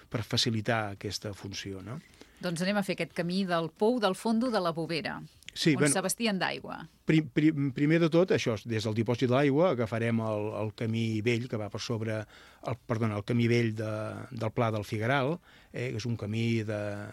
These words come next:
Speaker 1: que és un gran roc llis, encara podem veure les roderes dels carros, vull dir, també un camí que estava molt, molt, molt transitat, no? I anirem fins a, fins a, fins que trobarem un altre camí que davalla a la, a mà dreta,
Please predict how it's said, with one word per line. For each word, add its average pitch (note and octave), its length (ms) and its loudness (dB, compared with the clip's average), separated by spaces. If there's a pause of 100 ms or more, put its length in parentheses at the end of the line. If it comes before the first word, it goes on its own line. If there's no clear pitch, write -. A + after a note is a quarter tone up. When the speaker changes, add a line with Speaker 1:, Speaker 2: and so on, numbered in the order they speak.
(200)
Speaker 1:
que A2+ 80 -6
és G#2+ 80 -6
un A2 240 0
gran G#2+ 320 -2
roc G#2+ 240 -4
llis, C3 320 2
encara A2 320 -4
podem G#2+ 240 -2
veure G#2+ 380 -2 (420)
les G#2+ 320 -2
roderes G#2 400 0
dels F#2+ 160 -6
carros, A#2 400 -4
vull F#2+ 160 -10
dir, F#2+ 80 -12
també F#2+ 240 -12
un F#2+ 80 -10
camí F#2+ 160 -12
que G#2 100 -6
estava G#2 240 -2
molt, G2 380 -6
molt, F#2+ 320 -8
molt G#2+ 240 -4
transitat, G2+ 480 -6
no? A#2 160 -8 (560)
I C#3+ 240 4
anirem C#3+ 720 2
fins D3+ 480 0
a, A#2 640 2
fins A#2 420 -6
a, G#2 540 -6 (320)
fins - 180 -2
que A#2+ 80 -2
trobarem C#3 640 2
un A#2 160 2
altre A#2 240 -4
camí A#2+ 260 0
que A#2+ 140 0
davalla B2 400 2 (480)
a G2 180 -12
la, F#2 180 -12 (280)
a B2 100 -8
mà A2+ 160 -2
dreta, B2+ 460 0